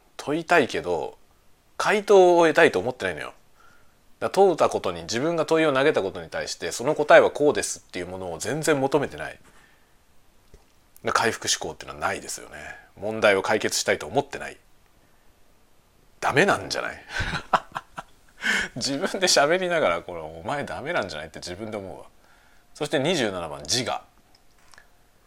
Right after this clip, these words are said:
これは面白いんだけど、自我ってものが何を指してるか、この自我の定義がちょっと面白いですね。他人の目から見て非常に重要な人間になることを望んでいます。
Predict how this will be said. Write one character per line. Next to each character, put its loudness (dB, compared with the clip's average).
こ -2
れ 4
は 6
面 2
白 2
い 2
ん -4
だ -2
け -4
ど、 -6
自 -4
我 6
っ 0
て -4
も -6
の -8
が -8
何 -2
を -4
指 -10
し -6
て -12
る -12
か、 -12
こ -12
の -12
自 -4
我 0
の -2
定 -4
義 -6
が -8
ち -14
ょ -14
っ -20
と -14
面 -14
白 -14
い -18
で -20
す -16
ね。 -18
他 -2
人 -2
の -2
目 -2
か 0
ら -2
見 -6
て -6
非 -8
常 0
に -2
重 -2
要 0
な 0
人 -4
間 -2
に -2
な 2
る 0
こ -6
と -2
を -2
望 -10
ん -14
で -10
い -12
ま -12
す。 -10